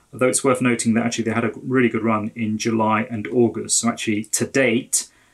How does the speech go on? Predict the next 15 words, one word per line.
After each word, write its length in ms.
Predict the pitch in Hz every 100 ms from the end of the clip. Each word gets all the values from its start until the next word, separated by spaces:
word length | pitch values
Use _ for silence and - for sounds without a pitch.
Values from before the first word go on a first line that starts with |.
| _
the 80 | 113
share 240 | - 120
price 300 | 107 110 101
of 80 | 107
H 200 | 110 -
G 240 | - 104 98
Capital 380 | - 101 -
is 120 | 92 110
up 220 | - - _
thirty-one 800 | - 120 110 110 101 104 101 95
percent, 420 | - 107 - 101 95
and 100 | 101
obviously 260 | 95 104
that 160 | 101 110
represents 520 | 104 - 107 110